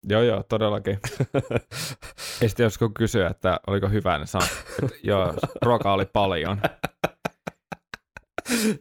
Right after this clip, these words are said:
Speaker 2: Nimenomaan.
Speaker 1: Mut siis, joo, erittäin hyvin pointteja ja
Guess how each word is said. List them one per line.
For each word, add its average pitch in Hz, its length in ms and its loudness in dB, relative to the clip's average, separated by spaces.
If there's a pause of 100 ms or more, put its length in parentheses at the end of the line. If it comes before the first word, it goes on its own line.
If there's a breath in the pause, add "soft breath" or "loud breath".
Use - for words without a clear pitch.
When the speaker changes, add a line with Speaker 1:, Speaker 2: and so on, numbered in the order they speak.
Speaker 2:
Nimenomaan. 104 540 -2 (480 loud breath)
Speaker 1:
Mut 113 120 -2
siis, 117 300 2 (100)
joo, 120 300 4
erittäin 113 380 2
hyvin 113 280 2
pointteja 104 540 2
ja 95 260 -2